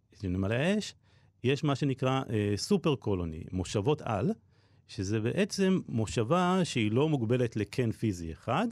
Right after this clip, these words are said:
כמו שאנחנו רגילים לראות למשל בנמלי הקציר, אלא, אה, מושבה שהיא מורכבת מהרבה קנים, יכול להיות עשרות, מאות,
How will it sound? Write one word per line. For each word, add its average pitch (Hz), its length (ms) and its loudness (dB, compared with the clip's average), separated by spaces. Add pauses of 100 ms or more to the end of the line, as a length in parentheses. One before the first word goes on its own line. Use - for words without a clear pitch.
כמו 107 200 -2
שאנחנו 95 440 -4 (220)
רגילים 104 400 0
לראות 104 320 0
למשל 92 340 -2
בנמלי 92 320 -4
הקציר, 202 440 -2 (720)
אלא, 233 220 2 (340)
אה, 107 720 0 (1000)
מושבה 120 380 2
שהיא 202 180 0
מורכבת 160 460 0
מהרבה 101 440 -2
קנים, 90 400 -6
יכול 110 220 -4
להיות 120 260 -4
עשרות, 113 600 -4
מאות, 104 560 -6